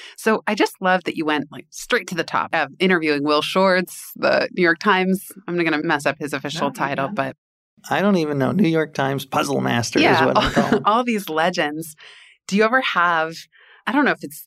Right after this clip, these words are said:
Speaker 1: imposter syndrome or just a shyness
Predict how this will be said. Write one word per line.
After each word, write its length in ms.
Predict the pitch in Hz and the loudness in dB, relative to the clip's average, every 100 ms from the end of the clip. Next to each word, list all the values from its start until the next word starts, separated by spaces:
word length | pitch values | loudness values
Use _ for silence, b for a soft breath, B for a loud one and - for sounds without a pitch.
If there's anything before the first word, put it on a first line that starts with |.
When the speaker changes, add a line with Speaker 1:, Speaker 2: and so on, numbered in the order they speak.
| - | -16
Speaker 1:
imposter 460 | 170 196 196 - | -10 -4 -2 -4
syndrome 440 | 185 185 170 160 151 | -2 0 2 2 0
or 120 | 156 | -4
just 200 | 156 160 | -4 -4
a 40 | 139 | -8
shyness 840 | - - 156 165 170 185 180 - | -8 -4 -2 0 0 0 -2 -8